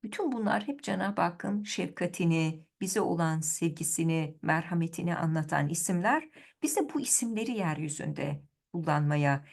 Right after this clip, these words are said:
bu isimleri yeryüzüne yaymaya,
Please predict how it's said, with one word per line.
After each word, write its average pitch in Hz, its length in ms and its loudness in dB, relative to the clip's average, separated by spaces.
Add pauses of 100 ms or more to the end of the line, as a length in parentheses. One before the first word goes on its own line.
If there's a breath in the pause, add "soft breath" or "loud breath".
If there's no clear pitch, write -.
(160 loud breath)
bu - 160 -12
isimleri 190 680 2
yeryüzüne 156 680 0
yaymaya, 143 760 6